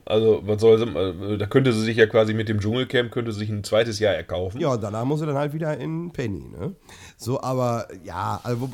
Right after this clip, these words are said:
Speaker 2: ne, mit neunundvierzig sterben ist nicht schön, egal was du für ein Trottel bist, ne? So, das ist, äh, es ist, weil, ist doof. Aber
Speaker 1: Ja.
Speaker 2: vor allem, was sollen wir denn jetzt montags, das war doch, war doch die einzigen Lustigen, die es noch gab bei Goodbye Deutschland, ja?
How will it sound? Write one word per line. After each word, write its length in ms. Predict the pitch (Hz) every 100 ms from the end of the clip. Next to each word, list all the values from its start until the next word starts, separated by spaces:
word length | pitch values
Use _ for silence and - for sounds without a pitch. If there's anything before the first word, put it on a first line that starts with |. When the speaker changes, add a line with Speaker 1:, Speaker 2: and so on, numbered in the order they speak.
| -
Speaker 2:
ne, 180 | 175 180
mit 180 | 175
neunundvierzig 600 | 151 156 165 151 147 123
sterben 360 | - 110 120 120
ist 120 | 104
nicht 160 | 113 -
schön, 240 | 110 98
egal 320 | 90 120 127
was 160 | 117 110
du 60 | 107
für 100 | 110
ein 60 |
Trottel 320 | 107 120 95
bist, 320 | 80 80 - 90
ne? 160 | 107 - - -
So, 180 | - 104
das 220 | 117 117
ist, 240 | 113 107 -
äh, 300 | 113 110 110
es 200 | 113 - 110 117
ist, 280 | 98 -
weil, 340 | 80 90 87 -
ist 180 | - 82
doof. 360 | 76 78 - - _ -
Aber 120 | 131
Speaker 1:
Ja. 60 | 143
Speaker 2:
vor 100 | 190
allem, 160 | 220 180
was 100 | 170
sollen 120 | 202
wir 80 | 196
denn 140 | 185
jetzt 200 | 185 -
montags, 440 | 175 190 180 180 - -
das 180 | - 143
war 280 | 151 185 170
doch, 100 | 165
war 160 | 143 160
doch 80 |
die 140 | 160 -
einzigen 400 | 170 196 180 156
Lustigen, 480 | 175 226 - 160 139
die 60 |
es 80 | 127
noch 160 | 127 123
gab 260 | 160 185
bei 80 | 131
Goodbye 340 | 110 - 104
Deutschland, 480 | 95 87 78 98 85
ja? 180 | 90